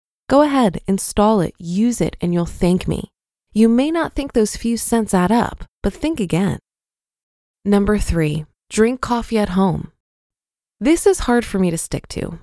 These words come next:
I love getting coffee or tea out. It is my happy. However, if you love to pop over to Starbucks once in a while, make a budget and stick to it. And don't forget to make your own at home.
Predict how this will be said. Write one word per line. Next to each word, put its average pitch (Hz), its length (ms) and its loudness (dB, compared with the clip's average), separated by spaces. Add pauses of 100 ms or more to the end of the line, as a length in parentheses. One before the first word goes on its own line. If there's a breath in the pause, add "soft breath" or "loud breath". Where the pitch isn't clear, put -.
(140)
I 208 220 2
love 208 480 2
getting 196 240 -2
coffee 180 460 -4
or 170 100 -2
tea 156 280 -4
out. - 260 -4 (400)
It 247 140 0
is 247 180 -4
my 240 200 0
happy. 214 600 0 (500)
However, 196 540 0
if 170 140 -6
you 190 140 -2
love 208 340 -4
to 269 100 -6
pop 214 300 -6
over 208 240 -2
to 175 60 -6
Starbucks 175 640 -4
once 170 240 -2
in 170 60 0
a 160 60 4
while, 170 540 -2
make 185 300 0
a 311 60 0
budget 160 520 -4
and 202 160 -2
stick - 340 -6
to 277 200 0
it. - 140 -2 (520)
And 208 240 0
don't 214 260 4
forget 240 380 -4
to 226 120 -6
make 208 220 -6
your 202 180 -4
own 202 220 0
at 202 120 0
home. 175 380 2